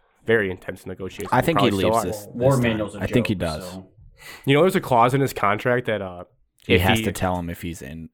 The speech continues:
Speaker 1: interviewing.
Speaker 2: interested or interviewing, yeah.
Speaker 1: If he doesn't say he's interviewing, he can get fired
Speaker 2: They
Speaker 1: with
Speaker 2: get
Speaker 1: clause.
Speaker 2: fired.
Speaker 1: They put that in after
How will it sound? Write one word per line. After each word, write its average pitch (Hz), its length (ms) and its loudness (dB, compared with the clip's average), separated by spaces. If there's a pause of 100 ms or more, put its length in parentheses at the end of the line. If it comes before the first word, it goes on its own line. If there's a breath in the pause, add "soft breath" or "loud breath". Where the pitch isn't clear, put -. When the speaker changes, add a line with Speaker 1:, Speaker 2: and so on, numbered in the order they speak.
(120)
Speaker 1:
interviewing. 117 320 2
Speaker 2:
interested 92 220 -2
or 76 60 -6
interviewing, 82 640 -2
yeah. 85 360 -8
Speaker 1:
If 139 160 2
he 151 100 2
doesn't 135 420 0
say 117 240 2
he's 117 140 0
interviewing, 117 440 2
he 113 140 -4
can 113 120 -10
get 110 120 -6
fired 95 320 -2
Speaker 2:
They - 60 -8
Speaker 1:
with - 80 -10
Speaker 2:
get - 100 -6
Speaker 1:
clause. - 120 -12
Speaker 2:
fired. 50 360 -8 (440)
Speaker 1:
They 131 120 4
put 143 220 2
that 127 180 4
in 123 160 4
after 123 400 -2